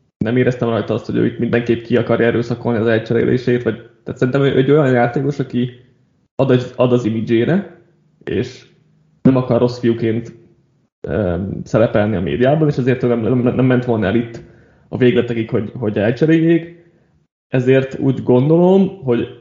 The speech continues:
a Seahawks is el akarta őt cserélni. És most nem azt mondom, hogy minden áron, mert, mert nyilván nem, de hogy szerintem ebben benne volt az is, hogy a Seahawks el akarta őt, ö, cserélni,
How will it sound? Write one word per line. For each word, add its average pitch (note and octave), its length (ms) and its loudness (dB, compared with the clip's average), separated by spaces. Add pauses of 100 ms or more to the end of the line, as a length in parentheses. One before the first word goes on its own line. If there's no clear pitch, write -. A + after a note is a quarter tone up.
(560)
a C#3+ 100 -10
Seahawks C#3+ 560 2
is - 360 -4
el G#2+ 280 2
akarta F2 540 -4
őt D#2+ 260 -4
cserélni. B1 640 -8
És - 120 -10
most - 220 -8 (500)
nem - 100 -6
azt A#2+ 140 -2
mondom, A2 200 -2
hogy A2+ 220 0 (1160)
minden A#2+ 300 2
áron, B2+ 300 4
mert, A#2 300 -2
mert G2 200 -6
nyilván G#2 220 -6
nem, A#2 480 -4 (500)
de A#2 100 2
hogy A#2+ 280 2 (380)
szerintem B2 360 -2
ebben A#2 180 2
benne A#2+ 200 2
volt G#2 200 0
az A#2+ 100 -2
is, A#2 120 -4
hogy A2+ 100 -4
a G2 40 0
Seahawks A2 300 -2
el C#2 100 0
akarta - 360 -6
őt, - 280 -4 (600)
ö, D#2 440 -2 (400)
cserélni, F3 800 2